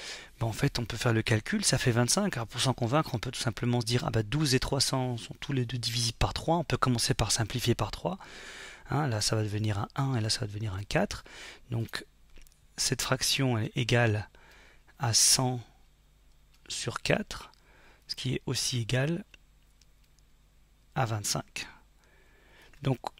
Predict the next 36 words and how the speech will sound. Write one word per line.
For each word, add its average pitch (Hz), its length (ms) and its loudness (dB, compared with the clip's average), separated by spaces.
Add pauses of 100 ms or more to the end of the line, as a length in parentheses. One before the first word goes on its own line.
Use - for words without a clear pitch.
(240)
résultat, 156 640 4 (800)
le 127 160 0
nombre 160 220 4
de 151 100 4
pommes 156 320 6
initiales 151 680 6 (200)
égale 123 420 2 (180)
vingt-cinq. 120 720 -2 (2500)
Donc 127 160 0
pour 156 120 -2
connaître 147 340 8
le 131 60 4
nombre 131 160 4
total, 175 280 8
là, 139 40 12
il 127 60 10
me 123 60 6
manque 120 160 4
encore 120 260 4
le - 180 6
M, 147 300 10 (140)
mais 123 120 4
j'ai 127 140 6
une 120 100 4
équation 147 440 2
ici 165 340 2
qui - 140 0
me 120 100 4
donne 120 220 2
le 113 180 -2
M 110 260 -2 (420)
en, - 140 -6 (480)
en 123 80 -4
fonction 123 500 0
de 113 120 0
P. 120 360 0